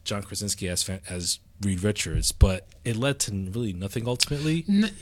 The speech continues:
Speaker 2: I
Speaker 1: But
Speaker 2: get it.
Speaker 1: this film, but Across the Spider-Verse, it shows you that, no, the characters matter, not just cheap, cheap pop, f-, cheap, cheap pop moments that you're gonna forget about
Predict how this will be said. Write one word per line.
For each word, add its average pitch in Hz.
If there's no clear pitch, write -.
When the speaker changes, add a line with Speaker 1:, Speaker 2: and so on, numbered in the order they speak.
Speaker 2:
I 277
Speaker 1:
But -
Speaker 2:
get 240
it. -
Speaker 1:
this 233
film, 80
but -
Across -
the -
Spider-Verse, 110
it 120
shows 147
you 131
that, 101
no, 90
the -
characters 123
matter, 82
not 110
just -
cheap, -
cheap -
pop, -
f-, -
cheap, -
cheap 123
pop 104
moments 101
that 92
you're 95
gonna 90
forget 98
about 87